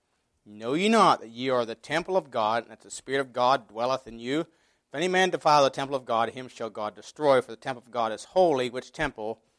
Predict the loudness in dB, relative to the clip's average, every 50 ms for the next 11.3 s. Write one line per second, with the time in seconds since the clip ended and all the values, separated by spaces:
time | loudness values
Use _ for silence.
0 | _ _ _ _ _ _ -14 -8 -4 -2 0 0 0 0 -2 _ _ _ _ _
1 | _ _ _ _ _ _ _ _ _ _ _ _ -8 -2 -2 -2 -2 -2 -6 -10
2 | -6 2 4 4 4 4 0 -20 _ _ _ -12 -12 -4 -2 -2 -2 0 -2 -2
3 | -2 0 0 0 -2 -4 -6 -10 -12 -12 -16 _ -18 -16 -16 -16 -16 -16 -12 -10
4 | -8 -8 -8 -10 -12 -16 -16 -16 -16 -16 -14 -14 -12 -6 -4 -4 -4 -4 _ -4
5 | -2 -2 -2 -4 -8 -20 -10 -6 -2 0 0 0 0 -4 -6 -6 -6 -10 -20 -18
6 | -12 -12 -12 -12 -10 -6 -6 -6 -4 -4 -6 -6 -6 -8 -6 0 0 0 0 2
7 | 0 0 0 0 0 0 0 0 0 0 0 0 2 2 2 0 -2 -2 -6 -8
8 | -10 -12 -14 _ _ _ _ _ _ _ _ _ -6 -6 -4 -2 -2 -4 -6 -6
9 | -6 -4 -2 -2 -2 -4 -6 -4 -4 -6 -6 -2 -2 0 0 0 -4 -6 -12 -14
10 | -12 -4 0 2 2 2 2 0 -8 -8 -4 -6 -6 -6 -6 -14 -10 -10 -10 -12
11 | -8 -8 -6 -6 -6 -8